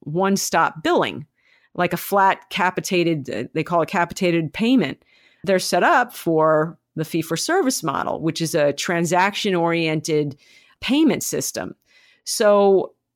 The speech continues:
hospitals have spent billions of dollars installing these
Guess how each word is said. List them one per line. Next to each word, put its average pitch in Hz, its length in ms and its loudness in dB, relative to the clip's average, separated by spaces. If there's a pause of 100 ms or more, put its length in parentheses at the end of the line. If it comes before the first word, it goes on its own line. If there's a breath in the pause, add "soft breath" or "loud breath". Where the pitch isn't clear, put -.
(480)
hospitals 247 600 0
have 190 100 0
spent 160 480 -4
billions 196 480 2
of 170 100 -2
dollars 147 580 2
installing 165 520 0
these 160 240 0